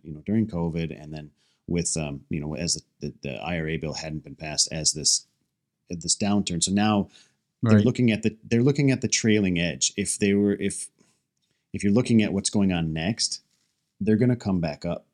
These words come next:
Speaker 1: but they're gonna come
Speaker 2: Should,
Speaker 1: back up.
Speaker 2: yes.
Speaker 1: They're gonna come back up healthier. And that really bodes well. Like, so it, when you, when you talk Wall Street guys, and that's where all this stuff lies, lies at. Um, twenty, you're li-, laying off twenty-nine hundred workers. Say, this is the Siemens Gamesa case.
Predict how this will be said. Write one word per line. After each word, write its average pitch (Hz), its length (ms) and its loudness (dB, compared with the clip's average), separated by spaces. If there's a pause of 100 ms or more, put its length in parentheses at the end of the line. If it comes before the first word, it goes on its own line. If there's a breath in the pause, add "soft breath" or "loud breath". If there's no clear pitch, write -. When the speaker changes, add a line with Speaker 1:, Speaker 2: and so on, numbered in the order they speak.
(380)
Speaker 1:
but 107 240 -4
they're 107 100 0
gonna 110 180 4
come 107 160 2
Speaker 2:
Should, 165 240 6
Speaker 1:
back - 20 -2
up. 95 80 0
Speaker 2:
yes. - 500 -2
Speaker 1:
They're 101 240 -2
gonna 147 220 2
come 110 180 4
back 87 160 0
up 80 140 -4
healthier. 78 460 -6 (340 loud breath)
And 98 160 4
that 120 140 2
really 120 340 6
bodes 101 360 4
well. 92 220 0
Like, 90 160 -2
so 95 320 0 (100)
it, - 160 -12
when 110 160 4
you, 101 280 4
when 104 100 4
you 98 60 4
talk 90 260 -2
Wall 87 180 0
Street - 480 -4
guys, 80 360 -4
and 82 60 -4
that's 85 200 -2
where 85 100 -2
all 78 140 -4
this 82 160 0
stuff - 220 -4
lies, 78 360 -4
lies 73 300 -6
at. 67 180 -12 (560)
Um, 85 500 0 (680)
twenty, 135 240 4
you're 113 180 6
li-, 123 180 6
laying 117 300 6
off 107 120 4
twenty-nine 101 340 4
hundred 92 260 2
workers. 85 520 0
Say, 82 180 0
this 80 300 -2
is 78 80 -4
the 78 60 -2
Siemens 69 440 -2
Gamesa 71 340 -6
case. 65 220 -10